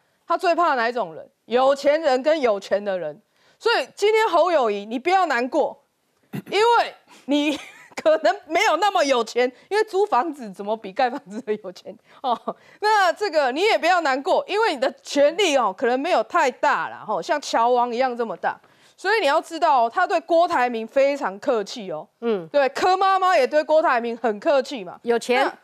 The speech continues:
Speaker 1: 对，因为有钱嘛。
Speaker 2: 嗯。
Speaker 1: 再来，他对王金平也其实一直以来都很客气。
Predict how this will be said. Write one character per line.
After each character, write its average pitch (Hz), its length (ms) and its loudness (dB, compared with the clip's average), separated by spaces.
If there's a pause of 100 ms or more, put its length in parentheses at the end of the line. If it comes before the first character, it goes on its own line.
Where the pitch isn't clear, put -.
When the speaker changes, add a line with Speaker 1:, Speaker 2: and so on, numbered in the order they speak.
(240)
Speaker 1:
对， 311 160 4
因 285 160 -2
为 330 80 2
有 240 160 2
钱 180 220 -10
嘛。 165 80 -10
Speaker 2:
嗯。 220 260 -2 (340)
Speaker 1:
再 427 120 0 (100)
来， 269 80 0
他 320 140 0
对 440 120 2
王 277 300 2
金 349 220 -2
平 262 180 -6
也 196 160 -6
其 254 260 -10
实 196 260 -16
一 359 140 0
直 233 140 -10
以 208 80 -4
来 185 160 0
都 262 160 0
很 196 180 -8
客 202 240 -6
气。 - 260 -18